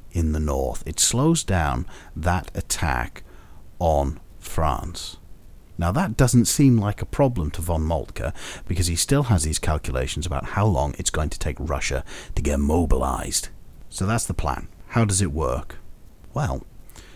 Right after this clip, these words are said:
in nineteen fourteen, Russia starts to mobilize its troops after the assassination, after Austria-Hungary's ultimatum to Serbia,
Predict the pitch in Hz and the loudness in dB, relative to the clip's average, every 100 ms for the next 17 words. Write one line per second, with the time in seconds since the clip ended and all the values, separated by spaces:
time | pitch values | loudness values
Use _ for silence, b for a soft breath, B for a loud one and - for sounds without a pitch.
0 | B B B B B 139 170 160 151 127 | B B B B B 8 8 10 8 6
1 | 139 131 - 117 110 - 101 71 52 - | 4 4 4 2 2 0 0 0 -2 -6
2 | B B B - 82 123 160 - 69 87 | B B B -6 0 2 2 0 0 -4
3 | - - - 90 87 - 98 85 80 78 | -6 -4 2 2 2 2 4 6 4 2
4 | 69 73 73 - - - - - 90 - | 0 2 0 -2 -2 -2 -2 0 0 -2
5 | - - - - 71 73 - 95 95 80 | -8 -8 -8 -4 0 0 -2 -2 0 0
6 | 85 80 82 67 - 76 71 69 - 69 | 0 -2 -2 -4 -4 -2 -2 -4 -4 -2
7 | - 85 73 80 76 69 76 73 - 73 | -2 -2 -2 -2 -2 -2 -2 -2 -4 -2
8 | 80 71 76 - 80 - - 78 67 60 | -2 -2 -4 -4 -4 0 0 0 -2 -4
9 | 67 | -4